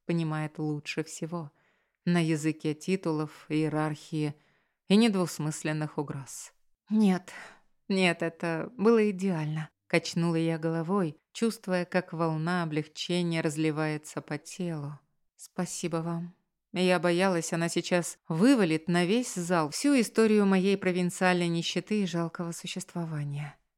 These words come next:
Ричард коротко, с легким пренебрежением хмыкнул. "Не думаю. Отныне она, наоборот, будет с придыханием рассказывать всему столичному свету,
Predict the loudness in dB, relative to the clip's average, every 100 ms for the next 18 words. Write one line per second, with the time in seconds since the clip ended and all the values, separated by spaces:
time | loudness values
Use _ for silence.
0 | _ _ _ _ 0 0 0 -2 -4 -10
1 | -2 0 0 -2 -8 -10 0 0 0 -4
2 | -4 -2 -2 -2 -4 -4 -4 -4 -6 -8
3 | -8 -10 -10 -10 -10 -12 _ _ _ _
4 | _ _ _ 4 6 4 0 -2 -6 -8
5 | _ _ _ _ _ _ 4 4 4 2
6 | 4 4 2 2 2 2 2 2 2 0
7 | -4 -6 -10 -16 0 2 2 0 2 4
8 | 4 2 -2 -6 -2 0 0 -2 -4 -8
9 | _ _ _ _ -4 0 2 0 -2 -2
10 | -2 -4 -4 -4 -6 0 2 2 0 -4